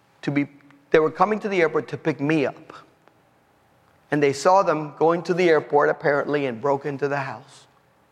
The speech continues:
We would never expected it. It caught us completely off guard. We had never had a break-in before,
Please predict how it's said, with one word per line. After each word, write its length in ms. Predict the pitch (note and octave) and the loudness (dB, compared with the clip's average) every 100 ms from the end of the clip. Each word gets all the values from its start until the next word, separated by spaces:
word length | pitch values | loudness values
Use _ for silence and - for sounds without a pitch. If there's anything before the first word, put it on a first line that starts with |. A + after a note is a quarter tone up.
| _ _ _ _ _ _ _ _ _ _ _ _ - | _ _ _ _ _ _ _ _ _ _ _ _ -4
We 180 | A3 A#3+ | 0 0
would 160 | E3 | -2
never 540 | D3 C#3 D#3+ E3 E3 D#3+ | -4 0 0 0 -2 -6
expected 720 | D#3 - - D3 C3+ - C#3 | -8 -12 -12 -10 -10 -10 -16
it. 1900 | - - _ _ _ _ _ _ _ _ _ _ _ _ _ _ _ - A#3+ | -18 -20 _ _ _ _ _ _ _ _ _ _ _ _ _ _ _ 4 4
It 200 | - - | 4 -2
caught 260 | G3+ G#3 | 2 2
us 160 | G3+ - | 2 -4
completely 840 | - C#3+ C#3 - - A#3+ - F3 | -4 -2 -2 -6 -2 -2 0 2
off 180 | F3+ F3 | 4 2
guard. 260 | E3+ D3 D3+ | 2 2 2
We 120 | D3 | -2
had 160 | D3+ C#3 | -4 -2
never 320 | E3+ G#3+ A#3 | 2 2 2
had 180 | G#3+ G#3 | 2 2
a 60 | |
break-in 480 | E3 G3 F#3+ E3+ D#3+ - - _ | 2 0 0 -6 -14 -16 -20 _
before, 500 | D3 C3 F#3 C4+ D#4+ | -6 0 2 2 0